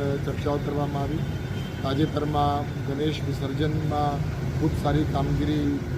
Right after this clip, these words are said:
તમામ જિલ્લાઓ તરફથી થઈ છે. એની સાથે સાથે ઈદે મિલાદ પણ થઈ હતી અને બંને પ્રસંગ ખૂબ સફળતાપૂર્વક સંપન્ન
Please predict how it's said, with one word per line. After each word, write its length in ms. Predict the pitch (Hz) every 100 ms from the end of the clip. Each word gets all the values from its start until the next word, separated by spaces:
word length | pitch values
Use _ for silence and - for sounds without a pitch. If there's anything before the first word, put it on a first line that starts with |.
| - -
તમામ 320 | 143 143 147
જિલ્લાઓ 320 | 139 143 147
તરફથી 360 | 143 147 131 151 -
થઈ 100 | 139
છે. 220 | 143 - 135 131 - - -
એની 160 | 151 -
સાથે 200 | 143 151
સાથે 280 | 147 151
ઈદે 400 | 151 - - 151
મિલાદ 320 | 151 131 139 147 -
પણ 80 | 147
થઈ 260 | 143 156
હતી 240 | 151 160 165 - - - - 143
અને 140 | 147
બંને 320 | 127 139 151
પ્રસંગ 400 | 160 147 151 151
ખૂબ 280 | 147 - 151
સફળતાપૂર્વક 840 | 135 143 139 143 156 139 143 143 147
સંપન્ન 420 | 135 135 147